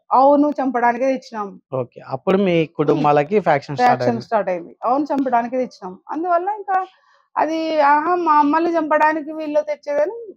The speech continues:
Speaker 1: అటాక్ అటేసి మా అన్నలు పోయి చేసినారు. నేను ఎప్పుడు కప్పుకుంటా అది. ఆ, చే-, అది మా నాన్నకు తెలీదు అటాక్ చేసినది. ఇక్కడ పొలంలో ఉన్నాడు నాన్న.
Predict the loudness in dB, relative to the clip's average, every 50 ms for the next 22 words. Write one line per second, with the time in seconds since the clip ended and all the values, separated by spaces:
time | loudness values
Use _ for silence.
0 | _ _ _ _ _ -12 -12 -4 -2 0 2 2 0 -2 -2 -6 -4 -4 0 2
1 | 4 4 4 4 2 0 0 0 -4 -6 -8 -6 -8 -8 -8 -8 _ -10 -10 -10
2 | -12 _ _ _ _ _ _ _ _ _ _ -10 -10 -8 -8 -8 -6 -8 -8 -6
3 | _ -8 -4 -4 -4 -4 -4 _ -6 -2 0 2 0 0 0 -6 -12 _ _ _
4 | _ _ _ _ _ _ _ _ _ _ _ _ _ _ -14 -14 -14 -6 _ -2
5 | 0 0 -2 -4 -4 -6 -4 -4 -4 -6 -6 -6 -6 -6 -4 -2 -2 -2 -4 -4
6 | -2 -2 -2 -2 -2 -2 -4 -2 0 0 0 0 -2 -2 -2 -4 -6 -6 -8 -10
7 | -10 -10 _ -10 -8 -6 -6 -8 -6 -6 -8 -8 -8 -10 -10 -6 _ -4 -2 -2
8 | -2 -2 -2 -2 -2 -2 -4 -8 -8 -6 -6 -6 -6 -8